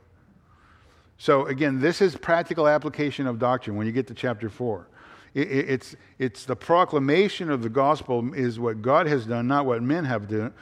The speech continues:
not what men have done. But God does ask men to obey what God has, uh, uh, provided for them through the person of Christ. There are certain requirements and standards, but that's not the issue. Uh, the issue, uh, in the heart of Christianity is what God has done.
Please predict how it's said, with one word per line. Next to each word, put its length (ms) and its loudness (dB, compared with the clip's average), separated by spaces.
not 160 0
what 140 2
men 240 2
have 180 -2
done. 240 -4
But 200 0
God 260 4
does 240 6
ask 320 -2
men 340 0
to 220 -4
obey 560 0
what 220 -2
God 260 2
has, 260 -4
uh, 40 -12
uh, 340 -6
provided 540 0
for 120 -2
them 140 -2
through 140 -6
the 100 -6
person 340 -4
of 120 -10
Christ. 320 -4
There 80 -2
are 20 -8
certain 380 -4
requirements 600 -2
and 100 -8
standards, 380 -6
but 160 -4
that's 220 -2
not 160 -6
the 160 -2
issue. 260 -6
Uh, 100 -2
the 260 0
issue, 380 0
uh, 60 -4
in 180 -6
the 80 -2
heart 220 2
of 100 -4
Christianity 640 -2
is 80 -4
what 180 -2
God 240 0
has 180 -4
done. 300 -14